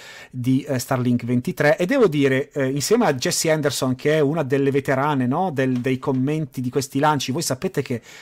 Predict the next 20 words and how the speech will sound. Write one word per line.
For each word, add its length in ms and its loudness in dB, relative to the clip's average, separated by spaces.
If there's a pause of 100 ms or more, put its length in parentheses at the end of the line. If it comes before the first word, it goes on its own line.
(120)
non 140 2
ci 120 -2
sono, 480 2 (360)
eh, 200 -2
presentatori 560 2
professionisti 680 0
nelle 220 2
dirette 320 0
di 80 0
SpaceX, 560 0
ma 80 0
sono 240 0
gli 100 -2
ingegneri 480 -2
stessi 400 -2
che 120 -2
lavorano 500 2
in 80 2
questa 240 -2
azienda 460 0